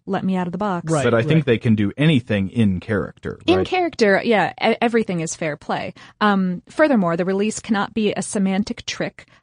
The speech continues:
Speaker 1: uh, or, or accidental. The gatekeeper must be convinced to voluntarily release the A I. Um, in two runs of the test,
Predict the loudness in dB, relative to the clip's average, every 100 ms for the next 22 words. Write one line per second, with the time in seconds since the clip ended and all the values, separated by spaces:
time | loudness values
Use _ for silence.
0 | _ -2 0 2 2 2 0 0 -2 0
1 | 2 2 -2 -4 -2 -4 -4 -6 -4 -2
2 | -4 -6 -8 -4 0 0 2 0 -2 -8
3 | -6 0 0 4 2 0 -4 -4 -2 -2
4 | -2 -2 -4 -6 -8 -6 -4 -4 -4 -8
5 | -14 -20 -20 -4 0 0 0 -4 -10 _
6 | _ _ _ 4 4 2 -2 2 2 2
7 | -4 -4 -4 -4 -6